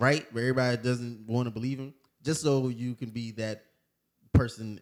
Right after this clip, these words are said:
on the inside, like, "That's fucking Superman. I've known you're Superman." Like, what? Even Bruce Wayne has doubles. Come on now.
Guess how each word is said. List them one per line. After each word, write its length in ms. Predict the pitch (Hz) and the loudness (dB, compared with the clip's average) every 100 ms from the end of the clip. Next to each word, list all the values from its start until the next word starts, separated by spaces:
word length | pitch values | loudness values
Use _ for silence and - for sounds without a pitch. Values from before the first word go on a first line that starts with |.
| 104 | -6
on 100 | 110 | -6
the 100 | 101 | -6
inside, 400 | 107 107 98 98 | -8 -8 -8 -8
like, 200 | 95 90 - - _ _ | -12 -16 -18 -20 _ _
"That's 180 | 104 98 | -18 -16
fucking 280 | - 139 98 | -14 -14 -14
Superman. 560 | - 95 85 78 73 82 127 _ _ _ _ | -16 -18 -18 -18 -18 -20 -20 _ _ _ _
I've 200 | 101 101 | -10 -8
known 180 | 104 101 | -10 -10
you're 100 | 107 | -12
Superman." 540 | - - - 71 64 64 _ _ _ _ _ _ | -18 -20 -20 -18 -18 -20 _ _ _ _ _ _
Like, 220 | - 90 - | -16 -14 -14
what? 300 | - 110 - _ - - _ - _ _ _ _ _ _ _ _ _ _ _ _ | -8 -6 -8 _ -18 -18 _ -20 _ _ _ _ _ _ _ _ _ _ _ _
Even 220 | 175 180 | -2 2
Bruce 220 | 139 165 - | 4 4 4
Wayne 200 | 139 127 | 0 0
has 180 | 107 | -2
doubles. 440 | 104 117 107 95 _ | 0 0 0 -4 _
Come 140 | - 151 | -10 -6
on 160 | 104 104 | -6 -6
now. 240 | 107 123 | -10 -10